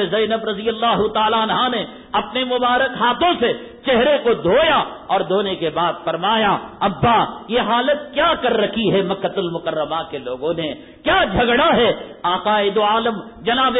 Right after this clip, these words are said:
محمد رسول اللہ صلی اللہ علیہ وسلم نے ارشاد فرمایا، "بیٹی، قصور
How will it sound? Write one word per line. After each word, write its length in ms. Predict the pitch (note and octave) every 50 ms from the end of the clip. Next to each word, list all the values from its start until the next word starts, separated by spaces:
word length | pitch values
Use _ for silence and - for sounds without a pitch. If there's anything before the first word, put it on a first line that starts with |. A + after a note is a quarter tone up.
| B3 B3
محمد 400 | B3+ B3 C4+ E4 E4 C#4 C4 A3
رسول 480 | A3+ G#3+ G#3 G3+ G3+ A3 G#3+ G3 F#3 F#3+
اللہ 340 | F#3+ F3+ F#3 G3+ G3+ F3+ D#3 - - - - - -
صلی 200 | C#4+ C#4+ B3+ B3+
اللہ 480 | A#3 A3 A3+ A3 G#3+ G#3 F3+ G3 G3
علیہ 320 | F#3+ G3 G3+ G3 E3+ F3+ F3+
وسلم 420 | F3 E3+ - G#3+ G#3 F#3+ F3 E3
نے 80 | E3+ D#3+
ارشاد 360 | D#3 D3 - - E3+ E3 - - -
فرمایا، 540 | D#3 D3+ C#3+ D3 D#3+ F3 G#3 A#3+ C4+ D4+ - - - - - -
"بیٹی، 300 | F3+ B3 D4 A#3+ F4 F4
قصور 520 | E4 - E4+ E4+ - - F#4 F4 F4 E4+